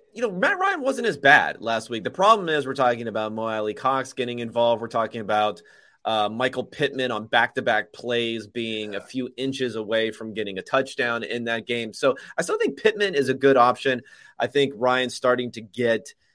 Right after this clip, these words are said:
accustomed a bit. It's weird to hear, you know, the veteran, and there was all this offseason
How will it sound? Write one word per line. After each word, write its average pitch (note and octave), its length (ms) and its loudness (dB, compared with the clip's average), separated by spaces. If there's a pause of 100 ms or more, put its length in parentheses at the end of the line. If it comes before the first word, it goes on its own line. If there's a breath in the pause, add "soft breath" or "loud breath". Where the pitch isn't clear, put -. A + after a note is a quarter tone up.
(340)
accustomed D3+ 520 -2
a G#3 60 0
bit. G3+ 200 2
It's C#3 140 -4
weird G3+ 400 -2
to C#3+ 80 -4
hear, D#3 360 -2
you C3+ 160 -4
know, B2 80 -2
the A2 120 -4
veteran, B2 480 2
and A#2 100 -2
there A#2 100 0
was A2+ 140 -4
all A2+ 140 2
this A2 160 -4
offseason G#2 840 -4